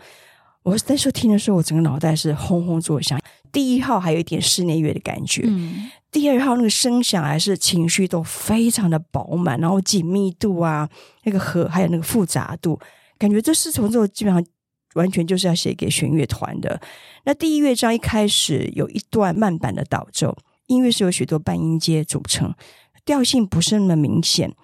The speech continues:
Speaker 1: 就是一种很纠结的感觉哦。在第三乐章同样也是很厚重，那这样的音乐加上丹奈尔这种情绪渲染力很强大的诠释手法，很能够感受到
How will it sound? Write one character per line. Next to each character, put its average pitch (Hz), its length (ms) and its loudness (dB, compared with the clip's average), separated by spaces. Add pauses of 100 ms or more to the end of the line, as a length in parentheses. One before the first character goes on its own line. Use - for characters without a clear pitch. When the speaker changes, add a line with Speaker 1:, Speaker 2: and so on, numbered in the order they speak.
(100)
Speaker 1:
就 180 120 -2
是 202 100 0
一 - 20 2
种 180 80 2
很 180 140 -2
纠 175 260 0
结 147 200 -2
的 - 80 -4
感 - 240 -10
觉 - 240 -4
哦。 - 120 -10 (300)
在 - 180 0
第 285 160 0
三 247 240 2
乐 220 120 4
章 196 180 -2
同 190 160 0
样 208 160 4
也 175 100 2
是 - 140 0
很 143 160 2
厚 147 240 -2
重， 143 260 -4 (320)
那 262 60 -2
这 254 100 0
样 294 100 2
的 254 60 2
音 233 280 2
乐 226 120 4
加 196 200 0
上 196 140 -2
丹 190 200 2
奈 185 120 2
尔 135 120 0
这 - 100 -6
种 147 160 -4
情 170 280 0
绪 190 100 0
渲 180 220 2
染 147 160 -4
力 160 160 -2
很 - 280 -4
强 156 320 -2
大 180 160 0
的 139 100 0 (440)
诠 160 180 0
释 185 160 2
手 151 240 -2
法， - 260 -4 (500)
很 151 140 -6
能 156 120 0
够 185 40 -2
感 185 200 -4
受 156 200 -2
到 139 320 -2